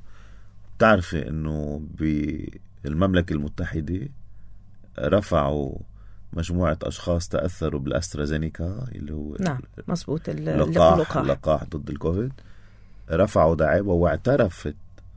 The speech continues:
Speaker 1: الشركة المصنعة على أسترازينيكا إنه يترك أثر، ولكن يترك أثر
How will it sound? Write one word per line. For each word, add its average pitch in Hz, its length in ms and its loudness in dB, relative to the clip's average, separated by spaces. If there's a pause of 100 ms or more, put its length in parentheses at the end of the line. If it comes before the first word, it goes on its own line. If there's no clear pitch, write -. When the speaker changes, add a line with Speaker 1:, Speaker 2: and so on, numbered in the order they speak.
(200)
Speaker 1:
الشركة 90 400 0
المصنعة 78 560 0
على 65 320 -2
أسترازينيكا 85 840 -4
إنه 85 380 -2 (720)
يترك 87 440 2
أثر، 78 340 2
ولكن 87 380 4
يترك 85 360 -2
أثر 87 420 2